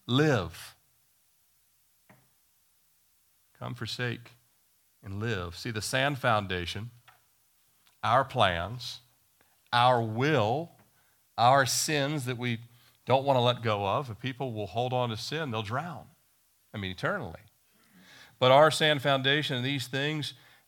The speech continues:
uh, Jesus said, "Repent and live."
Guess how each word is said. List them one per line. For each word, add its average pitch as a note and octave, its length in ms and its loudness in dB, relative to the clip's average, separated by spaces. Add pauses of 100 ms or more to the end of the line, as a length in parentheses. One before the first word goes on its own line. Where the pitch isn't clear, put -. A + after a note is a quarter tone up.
uh, A2 460 -2 (1200)
Jesus C3 320 -4
said, A#2 200 -4
"Repent C3+ 580 -6 (600)
and G#2+ 220 -6
live." C3+ 420 -4